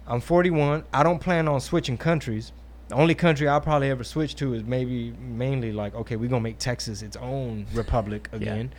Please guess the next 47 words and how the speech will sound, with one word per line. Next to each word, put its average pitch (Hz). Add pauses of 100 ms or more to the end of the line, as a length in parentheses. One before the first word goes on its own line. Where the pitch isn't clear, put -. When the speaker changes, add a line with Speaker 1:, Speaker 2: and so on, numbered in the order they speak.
Speaker 2:
right. 104
Speaker 1:
You 117
know, 113
we 127
got 123
all 113
the 104
oil. 117
We 127
tired 107
of 98
propping 110
up 127
everybody. 95 (460)
Uh, 107 (680)
Chingo 127
sounds 107
really 101
cocky 98
on 87
that 90
part. 95
Marisol, 107
I 117
just 131
want 147
you 160
to 151
tell 120
him. 127 (360)
Speaker 2:
<laughs> -
Tap 165
him 170
on 165
the 165
leg, 113
tell 104
him 107
to -
calm 104
down. 87 (160)
Speaker 1:
But 147
yeah, 185
I 151
just 180
wanna 196
know 117